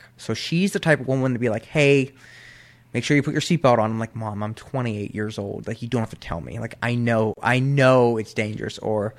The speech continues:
you know, "It's lightning. You, you know, there's a thunderstorm. You better come inside." Like, I, I get it. You know, the, it's possible to get struck by lightning, but the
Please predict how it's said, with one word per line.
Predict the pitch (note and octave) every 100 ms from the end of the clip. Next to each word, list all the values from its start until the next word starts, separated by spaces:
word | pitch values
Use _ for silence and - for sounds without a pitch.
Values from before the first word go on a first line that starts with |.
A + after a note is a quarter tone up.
| - - - -
you | G#2+
know, |
"It's | G#2+ B2+ D3+
lightning. | E3+ G3 D#3 D3 D3+ D3
You, | C3+
you | C3+
know, | C3+ B2
there's | B2+ A#2+
a | A#2
thunderstorm. | D3+ F3+ C#3 B2
You | B2
better | B2+ C#3 C#3
come | D3
inside." | C3+ B2+ D#3+ C#3 -
Like, | A#2 - -
I, | A2+ A#2 _ _ _ C#3
I | C#3
get | B2 C3+ B2
it. | G#2+ - _ - _
You | C3+
know, | B2 B2 B2+ -
the, | C3 C3 -
it's | C3+
possible | - - C#3 D3+ D#3+
to | D3
get | C#3+
struck | - D3+ -
by | D3+
lightning, | D3+ E3+ - - - - - - - -
but | C#3 - -
the | -